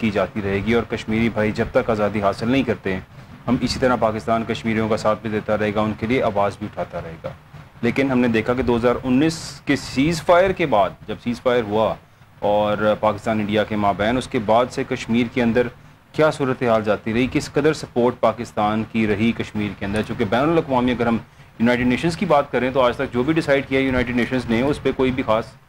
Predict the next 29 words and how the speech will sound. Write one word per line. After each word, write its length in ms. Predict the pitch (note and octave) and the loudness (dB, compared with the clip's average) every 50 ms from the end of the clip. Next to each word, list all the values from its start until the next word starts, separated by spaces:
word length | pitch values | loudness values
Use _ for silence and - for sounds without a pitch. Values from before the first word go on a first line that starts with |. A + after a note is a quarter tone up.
| _ - - - - - - - | _ -20 -20 -20 -20 -10 -2 0
अमल 200 | B2 C#3 D3+ C#3+ | 2 2 2 4
पैरा 260 | - C#3+ C3+ C#3 C#3 | 4 4 4 4 4
नहीं 180 | C3+ C#3 D3+ | 2 2 0
हो 140 | B2 A#2 A2 | 0 0 -2
सका, 320 | - - G#2 E2+ G#2 G#2 G2+ | -4 -4 -4 0 0 0 2
ना 280 | A2 A#2 A#2+ A#2 A#2+ - | 4 4 2 2 0 0
इंडिया 320 | B2 A#2+ B2 C#3 D3 C#3+ | -2 0 2 4 4 4
अमल 180 | C3+ C3 B2+ B2+ | 4 4 2 0
पैरा 260 | A#2 - B2+ B2 B2 | 0 0 2 2 4
हो 140 | A#2 A#2 A2+ | 2 2 0
सका, 240 | - - A2 B2 B2+ | 0 -2 0 2 2
ना 140 | D#3 F#3 F3 | 2 2 2
इसराइल 400 | E3+ - E3 E3 D3 D3 C#3+ C#3 | 0 2 2 2 2 2 2 2
अमल 180 | C3 B2 A2+ | 0 0 0
पैरा 220 | G2 A#2 A2+ G#2+ G#2 | 0 0 2 2 2
हो 60 | G#2 | 0
सका। 240 | - - G2 A2 A2+ | -2 -4 -4 -2 -2
हम 100 | A2 G#2+ | 0 0
देख 180 | A#2 A2+ - | -2 0 0
रहे 100 | D3+ D3+ | 0 0
हैं 80 | D3 C#3+ | 2 0
कि 60 | D3+ | 0
फ़लस्तीन 460 | C#3+ - C3 B2+ A#2+ - B2+ C3+ C#3 | 0 0 0 0 0 -2 0 0 0
के 120 | C3 - B2 | 0 0 0
अंदर 220 | G#2+ G2+ G2+ - - - - - - - - - _ - | 0 0 -2 -4 -6 -12 -20 -20 -20 -20 -20 -20 _ -4
genocide 500 | G#2+ A#2 A#2+ B2 A#2+ - A#2+ A2+ A2+ G#2+ | 0 2 2 2 2 2 0 0 0 0
जारी 280 | G2 G#2 F#2+ G2 A2+ A#2+ | 0 0 0 0 0 -2
है 280 | G#2+ G2 G2 G#2+ A#2+ A#2+ | -2 -2 0 0 2 2
और, 460 | A2+ A2 A2+ A2+ G#2+ A2+ A#2 A2+ | 2 2 0 0 0 0 0 0